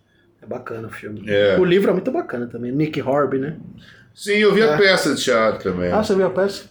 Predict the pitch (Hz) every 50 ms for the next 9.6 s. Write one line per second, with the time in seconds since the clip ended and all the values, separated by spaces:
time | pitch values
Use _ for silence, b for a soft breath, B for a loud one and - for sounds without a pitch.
0 | _ _ _ - - 185 170 165 156 160 160 165 160 151 - - - 165 - 98
1 | 98 - 120 120 120 - - - - 107 101 98 101 117 120 - 139 120 120 107
2 | - 123 123 117 110 104 98 92 90 87 82 82 - - B B B B B B
3 | B _ 90 90 - 98 101 98 95 98 95 113 165 185 143 101 - 117 117 -
4 | 160 175 175 180 175 170 - 165 165 143 131 131 131 139 - - - - - -
5 | - 147 147 135 127 123 120 123 123 - 104 98 92 90 90 87 85 80 - -
6 | - _ _ _ _ _ - 101 104 98 98 113 117 113 113 110 101 95 85 82
7 | 101 101 107 117 127 127 127 123 117 104 95 87 78 85 82 - 87 82 - 92
8 | - 131 135 131 131 - B B B B B B B B B B B - 92 101
9 | 98 92 - 110 104 - - 101 95 92 90